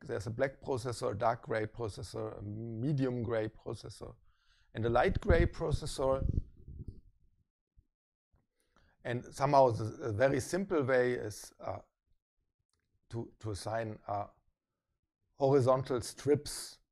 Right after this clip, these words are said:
of, say, a squ-, uh, a rectangular, uh, range that I want to, uh,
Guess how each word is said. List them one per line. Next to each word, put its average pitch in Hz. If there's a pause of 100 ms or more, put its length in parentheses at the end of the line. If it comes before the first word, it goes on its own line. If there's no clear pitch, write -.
of, 113 (140)
say, 120
a 107
squ-, - (400)
uh, 113 (100)
a 117
rectangular, 107 (300)
uh, 101 (1900)
range 120
that 110
I 107
want 101
to, 110 (200)
uh, 107